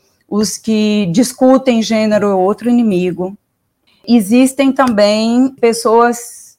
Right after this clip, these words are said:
que, ainda que saibam, né, que estão disseminando notícias falsas, tem isso que você tá dizendo, né, é, isso é o que o pastor da minha igreja disse, isso que a liderança da minha igreja disse, foi a liderança da minha igreja, inclusive, quem,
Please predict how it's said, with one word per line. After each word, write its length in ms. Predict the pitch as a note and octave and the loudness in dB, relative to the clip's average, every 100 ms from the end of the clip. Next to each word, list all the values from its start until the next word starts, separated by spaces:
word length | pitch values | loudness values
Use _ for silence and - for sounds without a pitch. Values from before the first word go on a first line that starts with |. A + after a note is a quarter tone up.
| _ | _
que, 160 | A#3+ A#3 | -2 0
ainda 560 | A3 A3+ D4 F4 E4 | 0 2 0 0 -2
que 120 | D#4+ | -4
saibam, 680 | C4 - G#3 G3 F#3 D#3+ E3 | -10 -6 -4 -2 -2 -4 -6
né, 320 | F3 G#3 C4 B3+ _ _ | -4 -4 -4 -6 _ _
que 80 | B3+ | -4
estão 640 | - B3 B3+ B3 A#3 - _ - | 0 0 2 0 -2 -6 _ -12
disseminando 800 | G3 C4+ C4 A#3 B3 D4+ C#4 A#3 | -4 0 2 2 2 2 2 0
notícias 640 | G#3 - G3 F3 F3 F3 | -6 -10 -10 -10 -12 -6
falsas, 800 | A3+ A#3+ A#3+ G#3+ - F3 - - _ _ _ - | 0 0 0 -4 -8 -12 -12 -20 _ _ _ 0
tem 240 | B3+ A#3+ | 0 0
isso 140 | C4 | -2
que 80 | C4 | -6
você 100 | B3+ | -10
tá 140 | A3 A3 | -6 -6
dizendo, 640 | G3 F3+ F#3+ G3 B3 A3+ | -6 -6 -6 -4 -4 -4
né, 400 | G3 F#3+ G#3+ G#3+ | -4 -2 -2 -4
é, 180 | - G3 | -4 -6
isso 260 | E3+ F#3+ A3 | -6 -6 -6
é 20 | |
o 40 | |
que 100 | G3+ | -4
o 40 | G3 | -4
pastor 320 | G3 F#3+ G3+ | -4 -6 -6
da 100 | G3 | -6
minha 140 | F#3 E3+ | -6 -6
igreja 400 | F3+ F3+ F3+ F3 | -4 -6 -8 -10
disse, 420 | E3 G3 G3+ G3+ | -8 -6 -8 -10
isso 160 | F3+ | -10
que 80 | - | -4
a 160 | G3 F#3+ | 0 0
liderança 580 | F#3+ F#3 F3+ F3+ F#3 F#3+ | 0 -2 0 -2 -6 -8
da 80 | |
minha 200 | F#3 F3+ | -6 -6
igreja 360 | F3+ E3+ F3 F3+ | -6 -6 -6 -8
disse, 300 | F3 F#3 - | -10 -12 -2
foi 180 | B3+ B3+ | 2 4
a 60 | |
liderança 640 | A#3+ G#3+ G3+ F3+ F#3+ G#3 G3+ | 2 0 0 0 -4 -8 -10
da 100 | F#3 | -8
minha 200 | F3 F3 | -6 -6
igreja, 420 | F3+ E3+ E3+ F#3 | -6 -6 -8 -8
inclusive, 600 | F3+ F3 F3+ E3+ F3+ F3 | -12 -12 -16 -14 -14 -14
quem, 420 | - F#3+ E3+ E3+ | -8 -4 -2 -4